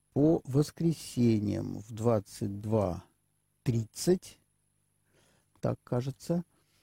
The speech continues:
э, у нас, э, будет вот такое, э, такая программа, э, владыки Антония, э, получасовая. Ну, то есть двадцать минут, двадцать пять, вот так, до получаса.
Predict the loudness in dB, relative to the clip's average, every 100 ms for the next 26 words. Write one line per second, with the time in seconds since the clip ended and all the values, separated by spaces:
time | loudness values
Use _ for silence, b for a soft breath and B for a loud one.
0 | _ -4 0 4 4 2 0 -2 0 2
1 | 2 0 -6 -12 -6 0 0 0 0 0
2 | 0 0 -4 -2 -6 -2 2 4 4 2
3 | 0 2 0 -2 0 2 4 2 4 4
4 | 6 4 4 2 0 0 2 0 0 -2
5 | -6 -6 -6 -8 -6 -2 0 2 2 0
6 | -4 b b b b b b -2 2 4
7 | 4 4 2 2 -2 -6 _ _ _ 2
8 | 6 4 2 0 2 2 -2 -4 -10 _
9 | _ _ -4 -2 2 0 2 4 4 2
10 | -6 -4 -2 -2 -4 -8 -8 -2 0 0
11 | -2 -4 -4 0 -2 0 -2 -4 -8 -14
12 | -14 -16